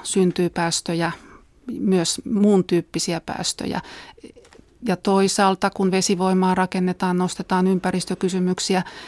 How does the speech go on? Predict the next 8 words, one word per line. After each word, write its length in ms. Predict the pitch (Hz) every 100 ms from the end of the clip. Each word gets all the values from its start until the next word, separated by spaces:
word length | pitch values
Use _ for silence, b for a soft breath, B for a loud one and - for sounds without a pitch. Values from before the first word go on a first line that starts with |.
| B B
Eli 160 | 202 214
näillä 280 | 233 233
asioilla 400 | 254 247 220 196
on 120 | 196 339 - - -
monta 440 | - 214 254 202 175
puolta. 460 | 196 180 165 - 160 -
Ei, 240 | 185 190 -
ei, 380 | 190 190 185